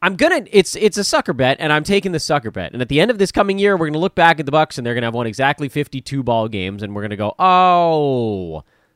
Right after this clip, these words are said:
that's why." Because, I don't know, Giannis will, maybe this is the year Giannis misses, like, a month and a half or two months with an injury instead of a couple of weeks.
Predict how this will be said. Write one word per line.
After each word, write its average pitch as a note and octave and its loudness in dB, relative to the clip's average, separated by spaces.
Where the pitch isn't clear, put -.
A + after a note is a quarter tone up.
that's C3+ -2
why." D#2+ -8
Because, C#3+ -2
I F#3+ 8
don't C3+ 0
know, F#2+ -4
Giannis A#2+ -4
will, G2 -10
maybe C#3 2
this B2+ -4
is A#2 -8
the B2 -4
year A2+ 0
Giannis G#2+ -4
misses, G#2 -6
like, F2+ -6
a G2+ -6
month G#2+ -6
and G#2 -6
a G2 -4
half G2 -6
or F#2+ -12
two C3+ -6
months A2 -6
with G2+ -8
an G2+ -8
injury G2+ -8
instead F#2+ -8
of F2+ -8
a F2+ -14
couple G#2 -8
of G#2 -8
weeks. - -6